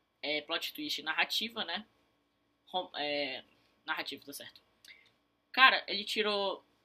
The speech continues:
cinco em humor. Tem umas piadinhas bem bacaninhas, então eu vou dar cinco. Em questões de narrativa,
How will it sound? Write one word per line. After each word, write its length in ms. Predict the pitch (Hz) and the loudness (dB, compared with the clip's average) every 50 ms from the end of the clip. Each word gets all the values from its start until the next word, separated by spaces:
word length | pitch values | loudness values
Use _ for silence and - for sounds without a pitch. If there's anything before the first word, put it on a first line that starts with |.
| _ _ _ _ _ _ _ _ | _ _ _ _ _ _ _ _
cinco 460 | - - - - 247 320 - - - _ _ _ _ _ _ | -10 -6 -4 -4 -6 -6 -10 -14 -20 _ _ _ _ _ _
em 100 | 175 180 | -6 -6
humor. 400 | 170 160 165 185 214 - - - _ _ _ _ _ | -4 -2 -2 -2 -2 -4 -10 -20 _ _ _ _ _
Tem 160 | - 185 190 | -4 -2 -2
umas 200 | 190 170 180 - | -2 -2 -6 -6
piadinhas 640 | - 170 151 147 156 165 165 170 165 - - - - - _ _ _ | -6 -8 -8 -8 -8 -12 -12 -14 -14 -14 -18 -18 -18 -20 _ _ _
bem 200 | _ 147 151 143 | _ -10 -10 -8
bacaninhas, 500 | 147 147 147 - 139 139 147 156 170 185 - _ - | -8 -10 -10 -10 -12 -12 -12 -12 -14 -16 -20 _ -18
então 160 | - - 147 | -12 -10 -10
eu 60 | 147 | -8
vou 100 | 143 147 | -8 -6
dar 120 | 139 151 147 | -6 -6 -6
cinco. 340 | - - 147 165 175 - - 214 - _ _ _ _ _ _ _ _ _ _ _ _ _ _ _ _ | -6 -8 -10 -10 -16 -20 -20 -20 -20 _ _ _ _ _ _ _ _ _ _ _ _ _ _ _ _
Em 80 | 165 170 | -12 -6
questões 420 | - 185 180 180 - - 185 185 | -2 -2 -2 -2 -2 -6 -8 -8
de 80 | 175 175 | -6 -4
narrativa, 720 | 170 175 170 190 185 185 - - 170 156 143 143 143 - | -2 0 2 4 2 2 2 -2 -2 -2 -4 -6 -10 -12